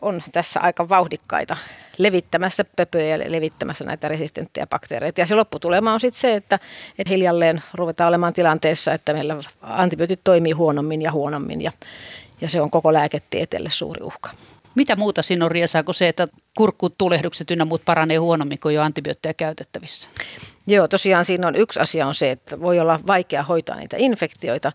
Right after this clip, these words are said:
Speaker 1: mut sit toinen o-, osa, osa on se, että, että me tehdään, me sairaaloissa tehdään paljon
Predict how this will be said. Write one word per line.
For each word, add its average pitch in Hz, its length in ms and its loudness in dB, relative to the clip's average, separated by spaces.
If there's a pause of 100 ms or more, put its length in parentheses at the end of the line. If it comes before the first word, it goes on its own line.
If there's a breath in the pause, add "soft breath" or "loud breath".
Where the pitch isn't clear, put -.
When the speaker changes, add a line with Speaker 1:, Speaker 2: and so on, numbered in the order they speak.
(540 loud breath)
Speaker 1:
mut 175 120 -4
sit - 180 0
toinen 202 320 4
o-, 156 160 4
osa, 165 400 0 (140)
osa 165 300 -2
on 160 120 -2
se, 180 200 2
että, 156 260 -4 (100)
että - 220 -10
me 190 80 2
tehdään, 156 600 0 (240 loud breath)
me 175 160 -8
sairaaloissa 170 600 2
tehdään 147 360 -2
paljon 151 380 0